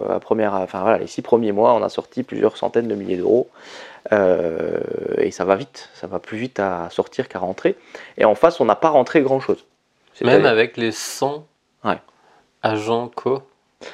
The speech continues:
Speaker 1: Non, parce que les cent, ils sont arrivés à peu près dans les six mois, mais sauf qu'il fallait
Speaker 2: Ok.
Speaker 1: les former.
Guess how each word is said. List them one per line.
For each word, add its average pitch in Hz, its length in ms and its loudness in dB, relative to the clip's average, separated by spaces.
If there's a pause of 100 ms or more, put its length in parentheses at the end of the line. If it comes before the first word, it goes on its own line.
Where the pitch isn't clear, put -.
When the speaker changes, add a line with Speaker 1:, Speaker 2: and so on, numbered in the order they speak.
(160)
Speaker 1:
Non, 120 100 4
parce 127 180 0
que 120 100 2
les 117 120 4
cent, 151 200 2
ils 147 80 0
sont 123 120 4
arrivés 123 260 6
à 131 40 8
peu 120 100 -2
près 127 140 0
dans 107 120 6
les 104 80 0
six - 180 -8
mois, 170 240 2
mais 104 80 -12
sauf - 160 -10
qu'il - 100 -20
fallait 95 160 2
Speaker 2:
Ok. 92 60 0
Speaker 1:
les 110 60 2
former. 139 300 2